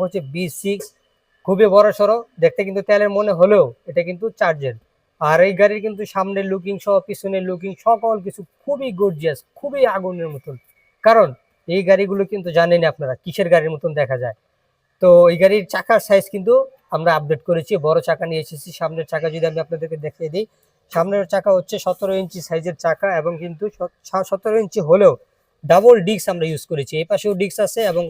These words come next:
তার অপর পাশেও কিন্তু ডিস্ক আছে, অর্থাৎ এই গাড়িতে কিন্তু ডাবল ডিস্ক আমরা ইউজ করেছি এবং সামনের লুকিংটা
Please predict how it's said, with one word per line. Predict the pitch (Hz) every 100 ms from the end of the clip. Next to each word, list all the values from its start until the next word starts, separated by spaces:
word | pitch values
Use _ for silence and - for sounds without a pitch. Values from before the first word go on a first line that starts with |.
| 185
তার | 180
অপর | 180 196
পাশেও | 185 175 175
কিন্তু | 180 196 170
ডিস্ক | 160 - 151
আছে, | -
অর্থাৎ | 160 - 233 _ _ - - _ _ -
এই | 240 247
গাড়িতে | 240 233 226
কিন্তু | 226 220
ডাবল | 180 180 254 247 - 175
ডিস্ক | 170 196
আমরা | 175 165
ইউজ | 175 - 185
করেছি | 165 - 196 202
এবং | 151 160 151 -
সামনের | 160 165 160
লুকিংটা | 151 160 156